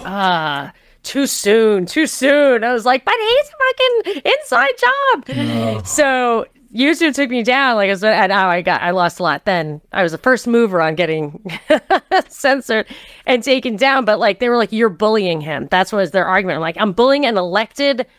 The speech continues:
Speaker 1: official? Like, that, you can't, that's, that's called, like, the First Amendment." And
Speaker 2: He's a
Speaker 1: I do
Speaker 2: public,
Speaker 1: wanna talk about
Speaker 2: he's
Speaker 1: the
Speaker 2: a
Speaker 1: First and
Speaker 2: public
Speaker 1: Second
Speaker 2: figure.
Speaker 1: Amendment.
Speaker 2: I thought public figures.
Speaker 1: Of course.
Speaker 2: Yeah.
Speaker 1: Totally. I, that's why Bill Cosby, Bill Cosby got railroaded and got half of his amendments taken away, violated.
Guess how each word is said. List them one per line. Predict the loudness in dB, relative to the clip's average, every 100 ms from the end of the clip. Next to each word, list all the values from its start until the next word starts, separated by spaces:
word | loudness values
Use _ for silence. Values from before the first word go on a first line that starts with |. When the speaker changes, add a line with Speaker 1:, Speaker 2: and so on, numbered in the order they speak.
| _
Speaker 1:
official? | -8 0 2 2 2 2
Like, | 2 2
that, | 2 0 0
you | -6
can't, | -2 0 2 -2 -2
that's, | -2 -2 -10 _
that's | -2 -2
called, | 0 2 2 2
like, | 0
the | -2 -6 _
First | 2 2 0
Amendment." | 0 0 2 0
And | 0
Speaker 2:
He's | 0
a | 0
Speaker 1:
I | 0
do |
Speaker 2:
public, | 0 0
Speaker 1:
wanna | -2
talk | 0 0
about | 0
Speaker 2:
he's | 0 -2
Speaker 1:
the |
Speaker 2:
a | -2
Speaker 1:
First | -2 -2
and | -4
Speaker 2:
public |
Speaker 1:
Second | -4 -2
Speaker 2:
figure. | -2 -2
Speaker 1:
Amendment. | 0 2
Speaker 2:
I |
thought | 2 0
public | -2 0 -2
figures. | -2 -4 0
Speaker 1:
Of | -2 2
course. | 2 2 0 -6 -4
Speaker 2:
Yeah. | -2 -2 0
Speaker 1:
Totally. | 0 2 2 2 0
I, | -2 0
that's | 0 0
why | 0 -2
Bill | 0 0 0
Cosby, | 0 0 0 -2 -8 -8 -18 _ _ _
Bill | 0 0
Cosby | 0 0 0 0
got | -2 -2
railroaded | 0 0 2 2 0 0 -4
and | -2
got | -2 -4
half | -4 -4 -4
of | -6
his | -2 0 -2 -6 -14 _ -6
amendments | -2 0 2 0 -2
taken | -4 -4 -4
away, | 0 2 2 2
violated. | 0 0 0 -2 0 -2